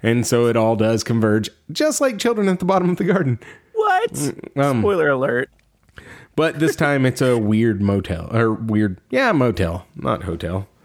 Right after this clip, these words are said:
Speaker 1: Um,
Speaker 2: Uh, yeah, 'cause it, it is, there, the doors go outside, so it's technically a motel.
Speaker 1: Yeah, but it has a casino in it, so I don't know.
Speaker 2: Only
Speaker 1: That's
Speaker 2: half of it.
Speaker 1: Yeah.
Speaker 2: They lost
Speaker 1: <laughs>
Speaker 2: their license in California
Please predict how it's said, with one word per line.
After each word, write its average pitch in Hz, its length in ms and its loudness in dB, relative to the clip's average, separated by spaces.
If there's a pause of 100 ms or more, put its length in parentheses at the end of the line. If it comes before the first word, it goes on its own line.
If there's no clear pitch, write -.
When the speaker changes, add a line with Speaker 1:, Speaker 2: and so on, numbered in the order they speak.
(160)
Speaker 1:
Um, 117 100 0
Speaker 2:
Uh, 127 380 2 (100)
yeah, 262 360 0
'cause 180 220 -4
it, 185 260 0
it 156 140 0
is, 175 380 -2
there, 165 280 -2
the 143 180 -2
doors 151 320 0
go 131 180 0
outside, 98 520 -2 (120)
so 117 180 -4
it's 113 160 -6
technically - 380 -4
a 107 60 -2
motel. - 420 -4 (240)
Speaker 1:
Yeah, 117 380 0 (200)
but 160 140 0
it 160 100 -4
has 165 200 2
a 170 40 4
casino 107 580 0
in 87 140 -6
it, - 160 -8
so 110 240 -4 (160)
I 143 160 0
don't 143 120 0
know. 139 100 0
Speaker 2:
Only 190 240 2
Speaker 1:
That's 165 100 2
Speaker 2:
half 135 140 0
of 98 100 -6
it. 95 160 -6 (240)
Speaker 1:
Yeah. 113 300 2 (420)
Speaker 2:
They 143 80 0
lost 135 200 2
Speaker 1:
<laughs> 139 60 0
Speaker 2:
their 127 120 0
license 117 580 -2
in 101 400 -10 (160)
California - 500 -8